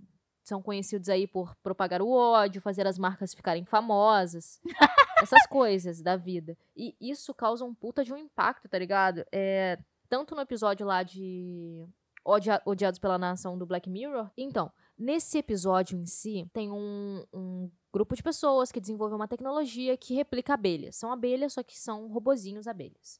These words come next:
Speaker 1: E essas abelhas estão sendo utilizadas para matar pessoas as quais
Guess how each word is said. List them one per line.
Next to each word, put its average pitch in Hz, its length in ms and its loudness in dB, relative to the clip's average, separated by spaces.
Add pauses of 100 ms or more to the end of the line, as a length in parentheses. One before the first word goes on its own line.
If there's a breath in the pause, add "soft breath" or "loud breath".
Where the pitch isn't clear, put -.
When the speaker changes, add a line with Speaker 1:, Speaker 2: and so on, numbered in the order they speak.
Speaker 1:
E 294 100 -2
essas 330 180 -2
abelhas 254 320 4
estão 269 240 -6
sendo 254 220 -4
utilizadas 247 560 0
para 254 220 0
matar 247 460 -2
pessoas 247 600 0
as 240 160 -2
quais 214 240 2